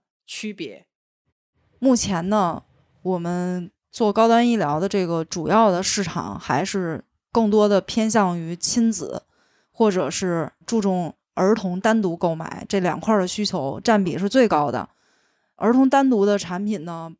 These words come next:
Speaker 2: 不是没有，但是它会有一些限制，比如说它限制一个年龄，有一个要求就是需要大于八岁以上，我才能够允许儿童单独进行一个购买。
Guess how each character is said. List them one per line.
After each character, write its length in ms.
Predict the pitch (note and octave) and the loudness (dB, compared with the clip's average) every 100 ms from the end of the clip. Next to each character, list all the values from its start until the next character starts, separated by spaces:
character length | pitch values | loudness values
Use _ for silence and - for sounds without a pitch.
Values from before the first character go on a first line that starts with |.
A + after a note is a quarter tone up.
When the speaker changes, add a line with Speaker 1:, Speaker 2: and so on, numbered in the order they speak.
| _ | _
Speaker 2:
不 100 | A3 | -6
是 100 | B3+ | -2
没 200 | G#3 G3+ | 0 0
有， 340 | F#3 D#2 A1+ - _ _ | -2 -4 -12 -16 _ _
但 160 | A#3+ A3+ | -2 0
是 80 | G3+ | 0
它 180 | G3+ A3 | -2 0
会 180 | A#3+ | 0
有 160 | G3 E3 | 0 0
一 120 | E3 | -4
些 160 | G3 G#3 | -4 -2
限 320 | - A3 F3 | -2 -4 -6
制， 180 | E3 - - _ _ - | -10 -14 -18 _ _ -4
比 80 | F#3 | -2
如 180 | F3+ | 0
说 320 | G3+ A3 A3 G#3+ _ _ | 0 0 0 -2 _ _
它 100 | - | -2
限 260 | A3 A#3+ G#3+ | 2 4 4
制 120 | F#3 | 2
一 60 | F#3 | 2
个 100 | G#3 | 2
年 280 | F3 D#3+ F#3+ | 0 -2 -2
龄， 380 | G3 D#3+ D#3 - | -2 -4 -8 -6
有 180 | F3+ E3+ | -4 0
一 60 | |
个 80 | F#3+ | 2
要 200 | A#3 C4 | 4 4
求 280 | C4 E3+ D#3+ | 2 -2 -4
就 100 | F3+ | -6
是 320 | F3 D#3 B2 - _ - | -6 -8 -10 -14 _ -6
需 140 | - | 2
要 120 | C4 | 2
大 220 | C4 A#3 G#3 | 4 4 4
于 140 | G#3+ | 4
八 260 | A3 C4 C#4 | 4 4 4
岁 240 | C4 G3+ | 2 0
以 40 | |
上， 340 | E3 A#3+ G#3+ - _ _ _ | 0 0 0 -4 _ _ _
我 180 | F3 E3+ | -4 -4
才 220 | - F#3 | -2 0
能 280 | A3 F#3+ F#3+ | 2 2 2
够 200 | A3+ G3+ | 4 4
允 280 | E3+ D#3+ G#3+ | 2 0 0
许 320 | - C3 - - | -2 -6 -8 -4
儿 140 | F#3 | 0
童 200 | G#3 F#3+ | 0 2
单 200 | G#3+ G#3+ | 2 2
独 140 | F#3 | -2
进 160 | F3+ F3+ | -4 -6
行 100 | E3+ | -6
一 40 | |
个 100 | E3 | -8
购 180 | E3 F#3 | -4 -4
买。 300 | E3 - - | -4 -8 -14